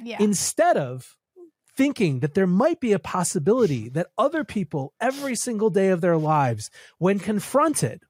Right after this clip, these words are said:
Speaker 2: with real moral or ethical quandaries, decide to do a thing that is right based on society standards or based on their inside,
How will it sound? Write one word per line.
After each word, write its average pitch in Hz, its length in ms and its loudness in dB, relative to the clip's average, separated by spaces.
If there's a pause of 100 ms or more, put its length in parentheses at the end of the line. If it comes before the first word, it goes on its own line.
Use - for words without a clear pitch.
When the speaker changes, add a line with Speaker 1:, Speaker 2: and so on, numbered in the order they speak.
Speaker 2:
with 180 180 0
real 226 400 2
moral 220 340 2
or 190 100 2
ethical 170 340 -4
quandaries, 175 840 -6 (320)
decide 220 520 0
to 185 100 -8
do 202 280 0
a 202 60 2
thing 220 360 0
that 156 280 2 (300)
is 156 180 0
right 160 320 0
based 170 260 2
on 135 100 -4
society 202 500 0
standards 196 560 0
or 127 60 -4
based 180 320 -2
on 160 100 -2
their 147 160 -2
inside, 165 600 0